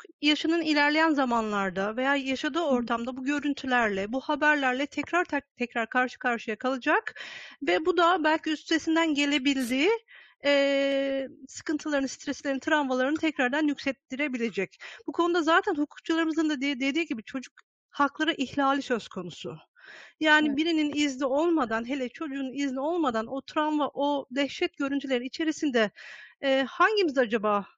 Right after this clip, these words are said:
Speaker 1: hani fotoğrafımızın çekilmesini ya da haberlere düşme, bir yetişkin olarak bile bize çok ağır geliyorken,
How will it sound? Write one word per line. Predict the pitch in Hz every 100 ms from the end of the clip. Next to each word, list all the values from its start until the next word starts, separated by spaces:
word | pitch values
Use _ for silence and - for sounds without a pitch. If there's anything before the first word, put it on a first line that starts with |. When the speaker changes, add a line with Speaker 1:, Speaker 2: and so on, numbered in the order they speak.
| _
Speaker 1:
hani | 254 240
fotoğrafımızın | 269 254 262 247 233 247
çekilmesini | - 233 233 233 220 247
ya | 233
da | 233
haberlere | 247 233 226 233
düşme, | 214 - 226
bir | 240
yetişkin | 262 - - 427
olarak | 359 254 233 233
bile | 220 208
bize | 233
çok | 233 262 226
ağır | 220 220
geliyorken, | 214 214 240 233 202 170